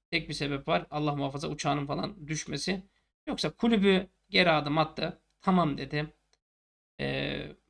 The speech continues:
Fenerbahçe'den anlaştılar. "Tamam," dediler. Fiyatta da anlaşıldı. Herkes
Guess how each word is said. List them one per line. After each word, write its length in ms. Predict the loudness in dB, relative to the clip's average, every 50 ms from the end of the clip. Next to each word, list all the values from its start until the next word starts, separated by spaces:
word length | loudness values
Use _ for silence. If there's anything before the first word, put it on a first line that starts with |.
| _
Fenerbahçe'den 720 | 2 6 8 8 8 8 6 6 4 4 4 4 4 2 0 0
anlaştılar. 960 | 2 4 6 6 6 4 4 2 2 4 6 8 8 6 6 0 -6 -10 -14 _ _ _ _ _ _ _ _ _ _ _ _ _ -6
"Tamam," 320 | 2 4 6 6 8 6
dediler. 380 | 6 4 2 0 -2 -4 -4 -6 -10 _ _ _
Fiyatta 400 | 2 4 6 4 4 4 2 4
da 80 | 4 4
anlaşıldı. 600 | 4 2 0 -2 -4 -4 -4 -4 -4 -4 -4 -8 -16 -20 -20 -20 _ _ _ _ _ _ _
Herkes 560 | 2 2 4 4 2 2 2 0 -6 -10 -12